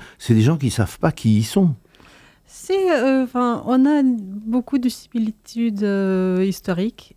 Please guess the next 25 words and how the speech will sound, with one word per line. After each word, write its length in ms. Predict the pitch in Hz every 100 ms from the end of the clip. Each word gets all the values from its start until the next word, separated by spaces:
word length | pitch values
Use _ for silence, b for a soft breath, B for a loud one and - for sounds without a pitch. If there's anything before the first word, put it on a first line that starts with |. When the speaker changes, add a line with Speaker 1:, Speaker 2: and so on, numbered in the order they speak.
| _
Speaker 2:
mais 400 | 214 202 202 196
aussi 300 | 196 - 214
identitaires. 680 | 185 175 - - 190 233 - -
Euh, 260 | 202 190 190
oui, 380 | 208 220 247 -
nous 140 | 208 202
sommes 320 | - 208 202
des 100 | 196
peuples 380 | - 220 - -
qui, 1080 | - 208 196 190 190 185 185 185 185 185 180
qui 400 | _ _ 190 185
ont 240 | 185 185 185
été 420 | 185 175 190 180
tiraillés 600 | - - 175 180 175 185
de 100 | 175
part 260 | 175 170
et 80 | 175
d'autre, 340 | 165 175 - 170
euh, 180 | 160 - - -
dans 220 | 170 170
leurs 340 | 165 165 165
histoires, 460 | 175 - 165 170 208
mais 180 | 196 175
qui 400 | - - 190 180
aussi 540 | 180 - - 220 214